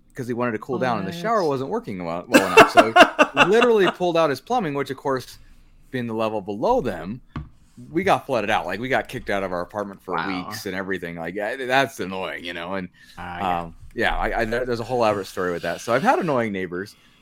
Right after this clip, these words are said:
Speaker 1: Um, I'm trying to think now. I have a feeling we might be kind of the annoying neighbors just because we don't,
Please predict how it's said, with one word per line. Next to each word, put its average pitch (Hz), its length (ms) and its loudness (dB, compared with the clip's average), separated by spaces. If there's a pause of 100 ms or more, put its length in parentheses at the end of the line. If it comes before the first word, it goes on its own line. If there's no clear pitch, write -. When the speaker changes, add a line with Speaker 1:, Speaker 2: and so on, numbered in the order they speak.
(140)
Speaker 1:
Um, 117 260 0
I'm 117 100 -2
trying 233 180 -2
to 240 60 -2
think 175 140 -2
now. 107 320 0
I 101 80 0
have 151 120 -6
a 175 80 -8
feeling 139 360 -2
we 107 100 -4
might 117 280 -4
be 107 380 -8 (140)
kind 98 300 -10
of 117 60 -8
the 131 120 -4
annoying 135 320 -8
neighbors 147 640 -10 (460)
just 131 300 -4
because 120 360 -4
we 107 100 -4
don't, 110 220 -4